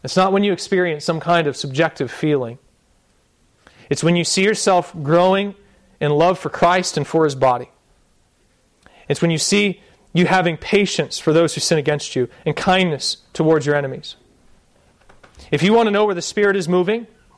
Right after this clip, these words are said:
then look for humble submission to the Scriptures, not subjective feelings. Look for unity and order, not individualism and ecstatic chaos.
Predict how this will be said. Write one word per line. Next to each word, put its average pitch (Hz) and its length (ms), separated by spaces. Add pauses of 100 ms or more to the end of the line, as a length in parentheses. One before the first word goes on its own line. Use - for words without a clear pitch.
(1300)
then 165 160
look 220 180
for 180 280
humble 196 280
submission 175 400
to 151 80
the 143 60
Scriptures, 135 420
not 165 160
subjective 143 400
feelings. 127 480 (1200)
Look 180 160
for 175 140
unity 180 520
and 147 180
order, 175 500
not 180 240
individualism 151 760 (120)
and 143 100
ecstatic 143 420
chaos. 120 540